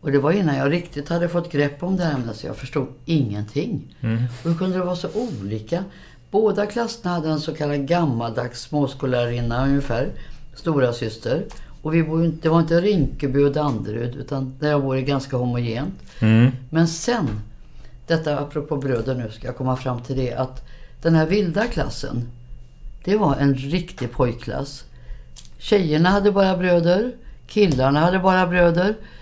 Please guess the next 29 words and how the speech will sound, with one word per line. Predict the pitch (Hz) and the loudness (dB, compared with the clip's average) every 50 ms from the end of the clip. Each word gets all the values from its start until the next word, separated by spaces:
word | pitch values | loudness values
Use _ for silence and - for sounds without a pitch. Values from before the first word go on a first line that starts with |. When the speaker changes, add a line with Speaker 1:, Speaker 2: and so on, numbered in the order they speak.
| - - - - - - | -16 -16 -16 -18 -8 0
Speaker 1:
Det | - 214 233 | 2 4 6
var | 202 170 165 | 6 6 6
en | 160 147 143 151 | 4 4 2 0
riktig | 180 165 - - - 147 143 - | 0 0 0 -2 -2 -2 0 2
pojkklass. | 143 127 120 - - - 135 - | 0 0 0 -2 -6 -8 -8 -8
Det | - 123 | -8 -8
var | 113 107 | -8 -8
tuff | 104 - - - - 214 240 233 233 | -8 -12 -6 2 4 4 4 4 2
stämning, | - - - 214 202 196 185 180 185 196 202 208 - - - - - | -2 0 2 2 4 4 2 2 0 0 -2 -4 -6 -12 -12 -6 -2
Speaker 2:
Mm. | 117 117 120 120 | 2 2 4 4
Speaker 1:
ganska | 135 123 - 107 107 | 2 0 -2 -4 -6
rolig | 110 110 120 156 190 208 185 165 151 160 180 202 196 | -6 -2 2 4 4 4 4 2 0 0 0 0 0
stämning | - 208 202 185 170 170 165 | 0 0 0 2 2 0 0
tycker | 165 175 165 165 170 | 0 -2 -2 2 4
jag | 160 135 123 135 151 160 | 4 4 4 4 2 -2
som | - - 156 | -4 -4 -2
är | 151 | -2
van | 143 143 135 131 135 | 0 0 0 2 2
vid | 151 156 | 0 2
det. | 143 147 156 151 151 | 2 0 0 2 4
Bara | 165 160 147 | 4 4 6
Speaker 2:
Mm. | 143 107 | 4 2
Speaker 1:
söner, | - - 170 151 143 139 139 | 0 0 2 2 2 2 2
bara | 131 143 139 135 131 | 2 2 2 2 2
bröder. | 131 135 127 120 117 135 156 175 - - - - - - - - - | 0 0 0 0 0 0 -2 -4 -6 -10 -16 -18 -20 -20 -16 0 4
Och | 214 208 208 202 - - - - - - - - | 4 6 6 4 0 -8 -16 -16 -16 -18 -6 0
den | - 175 175 151 | 4 4 4 4
andra | 151 147 131 127 127 127 | 4 2 2 2 2 2
klassen, | 123 - 123 - - - - 120 117 | 2 2 0 -2 -4 -6 -8 -8 -10